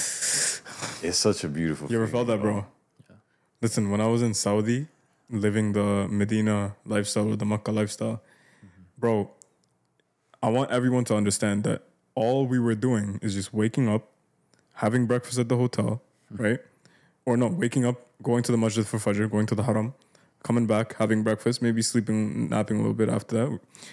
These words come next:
Speaker 2: going to, uh, you know, Dhuhr, Salah, coming back, going to Asr Salah, coming back, going to Maghrib Salah,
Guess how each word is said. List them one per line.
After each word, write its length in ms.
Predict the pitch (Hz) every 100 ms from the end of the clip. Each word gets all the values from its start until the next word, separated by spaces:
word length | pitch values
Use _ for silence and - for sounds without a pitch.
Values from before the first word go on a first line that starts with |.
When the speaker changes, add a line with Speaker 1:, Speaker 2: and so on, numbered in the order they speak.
| - _ 113
Speaker 2:
going 260 | 113 120
to, 540 | 113 113 110 104 104 -
uh, 380 | - 113 113 - - -
you 120 | 110
know, 220 | 110 104 - _ _ 107
Dhuhr, 320 | 107 117 175 - _ _ _ _
Salah, 340 | - 110 110 156 _ _ _ _ _ _ _
coming 240 | - 107
back, 320 | 107 117 - - _
going 180 | - 107
to 100 | -
Asr 240 | 107 117 98
Salah, 340 | - 107 139 - _
coming 240 | - 107 104
back, 280 | 110 135 - - _ 120
going 200 | 113 110
to 80 | 104
Maghrib 340 | 104 107 104
Salah, 340 | - 107 123